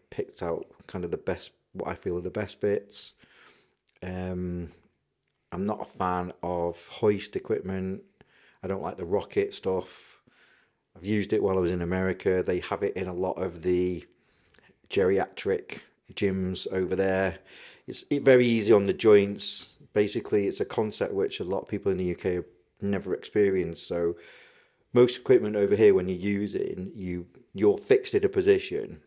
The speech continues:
and you push and the equipment moves and you move the weight.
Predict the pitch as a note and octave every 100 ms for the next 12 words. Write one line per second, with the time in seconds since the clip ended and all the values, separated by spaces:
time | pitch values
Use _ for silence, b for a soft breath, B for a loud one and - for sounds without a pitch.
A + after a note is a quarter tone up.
0 | _ - F#2+ F3+ F#3 D#3 E3 - - _
1 | b b b b b b _ F#2+ F2+ E2
2 | - - - - A#2 G2 F#2 G2+ G#2 G2
3 | F2 F2+ F2+ F#2 F2+ E2+ E2 F#2 E2